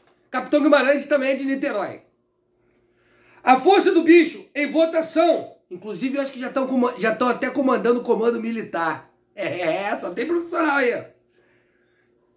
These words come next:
E o exército agora não quer, não, não, não quer seguir ideologia comunista, não.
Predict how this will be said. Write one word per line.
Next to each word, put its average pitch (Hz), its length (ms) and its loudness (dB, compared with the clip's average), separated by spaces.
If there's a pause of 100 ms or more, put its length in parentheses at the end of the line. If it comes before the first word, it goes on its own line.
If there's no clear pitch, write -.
E 196 60 -2
o 240 60 6
exército 262 500 2
agora 254 300 -4
não 302 120 -4
quer, - 360 -4
não, 247 180 -4
não, 240 240 -2
não 220 140 0
quer 247 120 -2
seguir 247 200 -6
ideologia 247 420 0
comunista, 233 500 -6
não. 170 240 -4